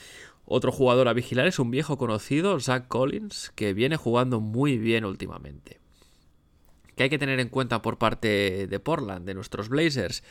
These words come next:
Pues bueno, los ánimos están bajos, pero la N B A es una liga donde uno no puede lamentarse y cada partido, eh, de hecho, es una nueva oportunidad.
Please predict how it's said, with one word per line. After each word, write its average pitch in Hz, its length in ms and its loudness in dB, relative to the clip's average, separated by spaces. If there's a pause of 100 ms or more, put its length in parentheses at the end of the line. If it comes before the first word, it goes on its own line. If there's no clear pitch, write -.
(500)
Pues 131 160 -2
bueno, 156 220 2
los 127 160 2
ánimos 147 340 0
están 110 300 -2
bajos, 98 460 0
pero 98 180 -2
la 95 140 0
N 104 120 0
B 95 140 -2
A 101 60 0
es - 120 -8
una 101 140 -6
liga 110 240 0
donde 98 300 -4
uno 113 180 -2
no 101 120 -4
puede 90 180 -4
lamentarse 85 540 -2
y 110 60 -2
cada 95 220 -4
partido, 131 520 -2
eh, 92 140 2
de 82 120 -2
hecho, 135 180 -4
es 123 80 -8
una 104 120 -4
nueva 98 200 -2
oportunidad. 82 680 -12